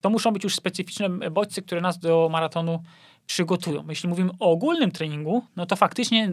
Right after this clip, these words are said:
bardzo mocno zaniedbujemy takie elementy właśnie czy siłowe, czy szybkościowe. Moim zdaniem to jest, y, nie jestem w stanie tego zrozumieć, że na przykład jak ja komuś daję, y, sprinty pod górkę, to mówi, że nigdy w ży-, w życiu się z tym nie spotkał, tak?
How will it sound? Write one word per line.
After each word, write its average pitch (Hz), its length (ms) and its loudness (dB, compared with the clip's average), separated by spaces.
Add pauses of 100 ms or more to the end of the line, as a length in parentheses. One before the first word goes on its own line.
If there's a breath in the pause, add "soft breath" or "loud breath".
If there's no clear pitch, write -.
bardzo 170 340 2
mocno 175 240 2
zaniedbujemy 156 600 -2 (180)
takie 151 220 -4
elementy 170 480 0
właśnie 160 300 -2 (360)
czy 202 120 0
siłowe, 175 420 4
czy 160 120 -4
szybkościowe. 156 640 -2
Moim 170 260 4
zdaniem 165 320 -2
to 165 120 0
jest, 156 240 -4
y, 151 120 -6 (200)
nie 214 100 0
jestem 214 160 2
w - 40 -2
stanie 196 200 -2 (200)
tego 190 160 -4
zrozumieć, 185 320 0
że 156 60 -4
na 151 60 -4
przykład 160 320 0
jak 160 200 2
ja 175 80 6
komuś 170 320 0
daję, 160 320 4 (440 soft breath)
y, 160 180 6
sprinty 190 340 0
pod 156 160 -2
górkę, 214 280 0
to 185 120 2
mówi, 180 180 0
że 160 120 -2
nigdy 175 200 0
w 165 40 -6
ży-, 165 200 -6
w - 60 -10
życiu 175 220 -6
się 175 80 0
z 170 60 -4
tym 175 100 -2
nie 165 60 -2
spotkał, - 400 -8
tak? 202 260 4